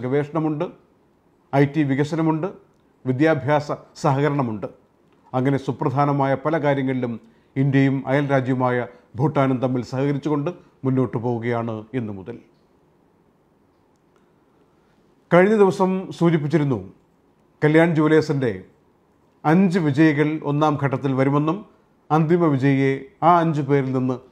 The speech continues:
തിരഞ്ഞെടുക്കുമെന്നും. ഏതായാലും ഇന്ന് ആ അഞ്ച് പേർ ആരൊക്കെ, ഓരോ ദിവസവും ഓരോരുത്തർ വിജയിച്ച് വന്ന അഞ്ച് പേർ ആരൊക്കെ എന്നുള്ള കാര്യം സൂചിപ്പിക്കുകയാണ്. ഇതിൽ ഒരാൾക്കായിരിക്കും കല്യാൺ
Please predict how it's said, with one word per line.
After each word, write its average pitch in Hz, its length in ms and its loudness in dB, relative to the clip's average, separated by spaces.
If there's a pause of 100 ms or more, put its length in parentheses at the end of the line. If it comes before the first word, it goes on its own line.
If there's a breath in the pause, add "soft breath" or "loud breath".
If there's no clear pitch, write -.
(140)
തിരഞ്ഞെടുക്കുമെന്നും. 127 640 -2 (1160)
ഏതായാലും 160 360 4
ഇന്ന് 160 180 2 (600)
ആ 151 80 0 (120)
അഞ്ച് 170 260 2
പേർ 175 120 6 (100)
ആരൊക്കെ, 135 280 -2 (140)
ഓരോ 165 180 4 (100)
ദിവസവും 151 440 0
ഓരോരുത്തർ 156 440 2
വിജയിച്ച് 143 360 -2
വന്ന 127 160 -2 (420 loud breath)
അഞ്ച് 165 240 2
പേർ 143 220 4
ആരൊക്കെ 135 360 0
എന്നുള്ള 123 300 -4
കാര്യം 120 240 -2 (320)
സൂചിപ്പിക്കുകയാണ്. 135 680 -2 (380 soft breath)
ഇതിൽ 220 140 2 (180)
ഒരാൾക്കായിരിക്കും 135 720 2 (540)
കല്യാൺ 139 240 2